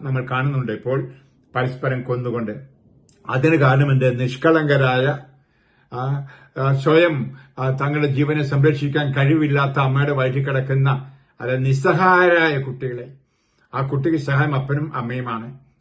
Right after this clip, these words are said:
അവർ തന്നെയാണ് കൊല്ലുന്നത്. അതായത് ബോഡി ഗാർഡ്, ആ, സംരക്ഷകൻ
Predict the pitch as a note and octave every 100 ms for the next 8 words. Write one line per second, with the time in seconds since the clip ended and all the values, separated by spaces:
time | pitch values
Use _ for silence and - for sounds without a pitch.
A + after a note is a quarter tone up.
0 | - C3+ D3+ D#3 D3 B2+ B2 B2 A#2+ A#2+
1 | A#2 - _ _ _ _ B2 B2+ B2+ C3+
2 | D3+ D#3+ D3 B2+ C3 C#3+ - _ _ _
3 | _ _ A#2+ C3 D3 E3 D3 F3 E3 F3+